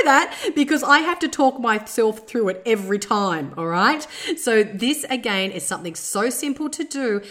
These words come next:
It's simple not to do because you have the goal at the end of the road that you're trying to get to.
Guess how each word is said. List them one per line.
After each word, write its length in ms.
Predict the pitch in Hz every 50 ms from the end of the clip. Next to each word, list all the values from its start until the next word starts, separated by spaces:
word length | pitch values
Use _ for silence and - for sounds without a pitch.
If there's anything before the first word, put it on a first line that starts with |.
| - - - -
It's 180 | 196 190 -
simple 420 | - - - 220 220 220 - 226 208
not 320 | 202 196 190 196 226 226 -
to 100 | - 208
do 180 | 196 190 185
because 500 | 175 185 175 180 - - 202 190 180 170
you 140 | 180 185 196
have 280 | 196 196 202 185 175 170
the 80 | 185 160
goal 400 | 156 - 185 180 180 180 180 175
at 100 | 160 -
the 180 | 170 170 170
end 140 | 170 170 165
of 60 | 160
the 100 | 170 165
road 260 | 160 170 170 170 165
that 140 | 160 165 156
you're 140 | 170 165 160
trying 280 | 165 - 170 156 156 151
to 100 | 151 151
get 260 | 147 220 233 240 233
to. 280 | - - 180 165 165